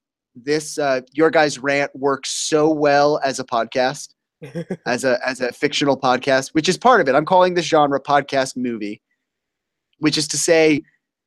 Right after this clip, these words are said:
Speaker 1: you can listen to the whole movie, there's great music, or you can watch it. You know, it, it, it's, it's fine to do both.
Speaker 2: That's cool.
Speaker 1: Um, and part of it for me is this, this scene really solidified it because I had decided when we were there that we would make it a feature-length movie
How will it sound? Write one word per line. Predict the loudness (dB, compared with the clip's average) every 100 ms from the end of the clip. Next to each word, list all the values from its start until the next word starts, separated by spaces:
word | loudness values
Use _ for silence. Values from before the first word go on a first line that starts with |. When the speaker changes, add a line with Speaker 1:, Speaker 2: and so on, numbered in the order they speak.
| -2
Speaker 1:
you | 0
can | 0 0
listen | -2 -2 -2
to | 0
the | 4
whole | 4
movie, | 2 0 -4 -6 _
there's | -4 -2
great | 2 2 2
music, | 0 0 -4 -6 _ _ _ _ 0
or | 2
you | 2
can | 2
watch | 2 2 0
it. | -10 _ _ _ _
You | 0
know, | 4 4
it, | 2 4
it, | 2 4
it's, | -4 -2 -2
it's | -2 0
fine | 2 2 0
to | -6
do | -6
both. | 0 0 0 _ _ _ _
Speaker 2:
That's | -18 -6
cool. | -2
Speaker 1:
Um, | -2 -2 -10 _ _ _ _ _ _ -4
and | 0
part | 4 4
of | 4
it | -2
for | -2
me | 2 4 2
is | 0 0
this, | 2 2 2
this | 2 2
scene | 2 -2 -2
really | 2 2 0
solidified | 0 0 0 0 0
it |
because | -2 -4 0
I | 0
had |
decided | -2 -2 2 4 2 0
when | -2 -4
we | -2
were | -2 0
there | 0 0 -2
that | -4
we | -8
would | -4
make | -2 0
it | -2
a |
feature-length | -6 -6 -6 -6 -6 -6
movie | -8 -6 -6 -8